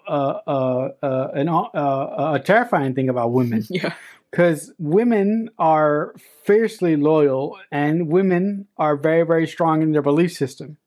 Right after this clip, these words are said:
Speaker 1: Um, and that's where I think they have a, that's where I think they have a, a, a, a leg up on men,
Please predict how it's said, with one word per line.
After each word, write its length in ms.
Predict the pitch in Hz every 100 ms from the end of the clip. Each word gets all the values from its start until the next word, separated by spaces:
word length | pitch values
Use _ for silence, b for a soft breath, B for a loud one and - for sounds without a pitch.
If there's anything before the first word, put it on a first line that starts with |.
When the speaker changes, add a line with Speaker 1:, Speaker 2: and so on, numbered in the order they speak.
| _ b b _ _
Speaker 1:
Um, 420 | 151 147 147 185 220
and 200 | 160 156
that's 260 | 185 185
where 160 | 196 170
I 120 | 156
think 440 | 147 175 156 - -
they 240 | 175 156 151
have 300 | 156 160 151
a, 260 | 147 202
that's 320 | 196 165 170 170
where 140 | 175
I 100 | 151
think 200 | 147 151
they 100 | 160
have 280 | 143 147 139
a, 20 |
a, 800 | 131 135 - 135 156 143 135 143 -
a, 220 | 143 151
a 20 |
leg 260 | 139 147 143
up 300 | 170 135 -
on 280 | 143 139 135
men, 360 | 139 131 120